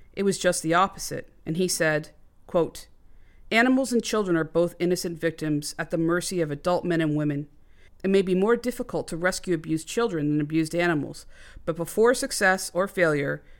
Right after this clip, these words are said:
if any may be realized, a task must be first undertaken." End of quote. Etta was beside herself with happiness and gratitude.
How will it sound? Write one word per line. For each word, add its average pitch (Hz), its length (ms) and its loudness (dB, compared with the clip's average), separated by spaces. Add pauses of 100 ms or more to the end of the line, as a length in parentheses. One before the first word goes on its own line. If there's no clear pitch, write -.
(180)
if 165 200 -2
any 233 240 2
may 226 160 2
be 220 120 -2
realized, 151 600 0
a 165 80 -6
task - 520 -2 (120)
must 170 300 -2
be 175 60 -8
first 160 360 -6
undertaken." 156 680 -6 (420)
End 165 160 0
of - 140 -6
quote. - 340 -8 (680)
Etta 240 160 8
was 226 200 4
beside 202 400 2
herself 175 320 -2
with 160 80 -8
happiness 165 480 -2
and 156 100 -2
gratitude. 147 600 -6